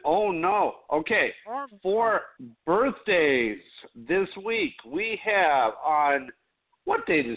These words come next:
Speaker 1: today?
Speaker 2: Today's the
Speaker 1: Twenty-ninth?
Speaker 2: twenty-ninth. Today.
Speaker 1: Okay, today we have Amy Davis, which is a dear friend of mine for many, many years. I think I'm, I met her in eighty-four. Uh,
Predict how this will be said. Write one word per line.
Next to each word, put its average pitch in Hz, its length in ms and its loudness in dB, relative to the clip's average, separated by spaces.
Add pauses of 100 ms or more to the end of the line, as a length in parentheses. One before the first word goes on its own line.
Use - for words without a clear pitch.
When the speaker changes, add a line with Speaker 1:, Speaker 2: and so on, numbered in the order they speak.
Speaker 1:
today? 120 380 -2 (1080)
Speaker 2:
Today's 233 260 -4
the - 40 -10
Speaker 1:
Twenty-ninth? 202 460 0
Speaker 2:
twenty-ninth. 330 320 -6 (920)
Today. 254 240 -2
Speaker 1:
Okay, 220 460 2
today 214 440 0 (220)
we 151 220 0
have 139 240 2 (240)
Amy 185 560 -4 (160)
Davis, 156 460 0
which 143 180 -6
is 127 100 -8
a 117 100 -4 (280)
dear 160 300 0
friend 147 180 0
of 131 60 -4
mine 131 340 0
for 117 140 -6
many, 131 760 -6
many 131 220 -4
years. 113 400 -4
I 127 140 -2
think 131 200 -8
I'm, 120 200 -4 (520)
I 120 100 2
met 131 260 0
her 123 160 0
in 120 80 -2
eighty-four. 117 880 -2 (640)
Uh, 110 320 2